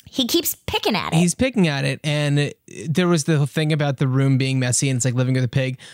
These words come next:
Speaker 2: But also Beaver's like, "Miss Canfield says that I have the cleanest teeth in class." And then Wally is just like, "That's only because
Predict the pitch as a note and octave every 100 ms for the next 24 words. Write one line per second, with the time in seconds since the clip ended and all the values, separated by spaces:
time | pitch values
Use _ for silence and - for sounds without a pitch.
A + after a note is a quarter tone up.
0 | - D3+ D#3 D#3+ - D#3+ C3+ C#3+ C#3 C#3+
1 | A#2+ C#3 C3 D3 D#3 - F#3+ A3 E3+ -
2 | C#3 B2+ C3 B2+ B2 - D3 C3 C3+ -
3 | C3 B2 A#2 F#3 F#3 C3 - C#3 C3 B2+
4 | B2+ C#3 C3+ C#3 C3+ C3+ B2+ - B2+ C3
5 | C3 C3+ B2 B2+ - A#2+ A2 C3